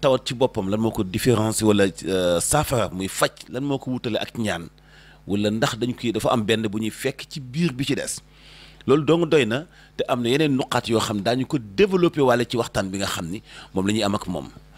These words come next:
Mbokk yi ànd ak seen émission Al Irshad, kon ma jox Sëñ Moustapha mu nuyoon teg mbokk yi, ñu daal di sóobu ci waxtaan bi, ndax bu ngeen seetee suñu taqdim, ngeen xam ni tey am nañu gan, te tomb yi ñuy laal dina am solo lool ci yéen, ngeen mën ci am njëriñ bu baax.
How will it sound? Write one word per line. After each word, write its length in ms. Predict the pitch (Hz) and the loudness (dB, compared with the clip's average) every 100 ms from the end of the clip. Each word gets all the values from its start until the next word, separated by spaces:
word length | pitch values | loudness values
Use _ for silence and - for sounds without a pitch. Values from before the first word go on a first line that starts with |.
| - - | -18 -6
Mbokk 180 | 113 135 | -2 2
yi 60 | 160 | 4
ànd 160 | 143 135 | 4 2
ak 180 | - | -2
seen 180 | 131 123 | -2 0
émission 280 | 120 117 120 | 2 2 0
Al 140 | 98 | 0
Irshad, 260 | 101 - 80 | 0 0 0
kon 380 | - 123 185 - - | 2 2 0 -6 -6
ma 120 | 95 | -4
jox 180 | 92 - | -2 -2
Sëñ 80 | 87 | -2
Moustapha 460 | 90 98 113 123 - - - - - | -2 0 2 2 -2 -18 -18 -18 -14
mu 180 | - 127 | -2 0
nuyoon 300 | 127 139 151 | 4 4 4
teg 240 | 143 139 120 | 2 0 2
mbokk 300 | 123 123 - | 0 0 -2
yi, 120 | 139 | -2
ñu 80 | 131 | 0
daal 140 | 107 | 0
di 40 | 104 | 0
sóobu 360 | - 135 110 113 | -2 -2 -2 0
ci 80 | 127 | 0
waxtaan 320 | 127 117 104 | 0 -2 -4
bi, 220 | 120 127 _ | -6 -10 _
ndax 280 | 95 113 110 | -6 -4 -4
bu 140 | 104 139 | -4 -2
ngeen 120 | 156 | -2
seetee 300 | - 160 151 | -2 -2 -2
suñu 220 | - 143 | 0 -2
taqdim, 480 | - - 120 120 95 - - - - - | 0 -2 -2 -2 -2 -8 -20 -20 -14 -4
ngeen 160 | 113 | -4
xam 180 | 110 117 | -2 -4
ni 80 | 110 | -2
tey 160 | 113 - | -2 -2
am 120 | 107 | 0
nañu 180 | 120 123 | 2 2
gan, 320 | 113 123 156 - - - _ _ | 0 -2 -6 -12 -20 -20 _ _
te 140 | 120 | -6
tomb 400 | - 156 151 135 | -2 0 0 0
yi 220 | 131 135 147 | -2 -2 0
ñuy 220 | 147 127 | 0 0
laal 360 | 107 113 113 | 2 0 -2
dina 220 | 101 117 123 | -4 -4 -2
am 200 | 120 110 | -4 -6
solo 260 | - 110 | -6 -4
lool 240 | 101 104 110 | -2 -2 -2
ci 200 | - 113 | 0 0
yéen, 140 | 87 - - - - | -2 -6 -18 -20 -8
ngeen 240 | 104 113 | 0 0
mën 160 | 107 107 | 2 -2
ci 120 | - - | -2 -4
am 160 | 98 | -2
njëriñ 260 | 95 104 95 | 0 0 0
bu 100 | 90 | -2
baax. 200 | 82 | -2